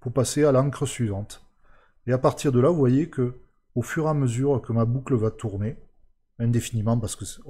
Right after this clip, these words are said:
je viens de faire ce qu'on appelle une boucle infinie, et bien en fait, je vais lire mon tableau. Alors, hop, si je faisais un petit liste, attendez,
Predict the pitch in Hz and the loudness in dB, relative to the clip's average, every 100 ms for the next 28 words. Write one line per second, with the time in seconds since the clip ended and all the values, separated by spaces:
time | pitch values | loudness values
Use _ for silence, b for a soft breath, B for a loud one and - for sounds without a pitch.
0 | 110 95 101 107 104 98 113 101 - 95 | -8 -6 -4 -4 -4 -4 -6 -6 -10 -12
1 | 95 - 104 98 101 110 - 101 - - | -10 -8 -6 -6 -6 -8 -8 -8 -8 -10
2 | 113 - - b b b b b - 113 | -10 -12 -18 b b b b b -6 -2
3 | 113 113 - - 117 127 135 - - - | 0 0 -4 -4 -2 0 -4 -4 -20 -20
4 | _ - - 113 123 123 131 185 175 156 | _ -20 -6 0 2 4 4 2 2 0
5 | 143 135 123 123 185 - - - - - | 2 2 2 2 0 -6 -20 -20 -20 -20
6 | - - - - - - - - 110 104 | -20 -20 -20 -20 -20 -20 -20 -8 -6 -6
7 | - - 123 - - 110 98 - 104 110 | -8 -10 -10 -12 -18 -16 -14 -12 -6 -6
8 | 101 98 - 104 104 127 - - 123 - | -6 -10 -12 -10 -6 -8 -10 -10 -8 -8
9 | - _ - - - _ _ _ - - | -12 _ -20 -20 -20 _ _ _ -20 -20
10 | - _ B B B B B B _ - | -20 _ B B B B B B _ -20
11 | 107 110 95 90 | -20 -18 -14 -14